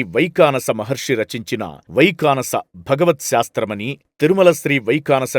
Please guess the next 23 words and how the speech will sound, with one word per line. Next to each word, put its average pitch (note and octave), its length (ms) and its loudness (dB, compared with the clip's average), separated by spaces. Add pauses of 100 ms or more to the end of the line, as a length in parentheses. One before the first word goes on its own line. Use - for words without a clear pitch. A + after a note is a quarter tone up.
(100)
ట్రస్ట్ B2+ 260 -4 (120)
అధ్యక్షులు A2 460 -4 (360)
శ్రీ C#3+ 240 2 (140)
రాఘవ D3+ 360 4 (120)
దీక్షితులు C3+ 460 -4 (100)
పేర్కొన్నారు. A2 600 -2 (320)
తిరుమల F#3+ 320 6 (220)
ఆస్థాన C3+ 300 0
మండపంలో A2+ 520 -2 (240)
శ్రీ C3+ 180 0 (140)
వైకానస C#3+ 480 0 (140)
దివ్య B2+ 280 -2
సిద్ధాంత B2 440 -2 (100)
వివర్ధిని A#2+ 560 -4
సభ G#2 180 -4 (380)
మరియు A#2 280 -2 (460)
టీటీడీ E3 420 0 (260)
ఆళ్వార్ C3 440 2
దివ్య D3 300 0
ప్రబంధ B2+ 300 -2 (160)
ప్రాజెక్టు B2 400 -2 (120)
ఆధ్వర్యంలో A#2 600 -2 (460)
శ్రీ D3 240 0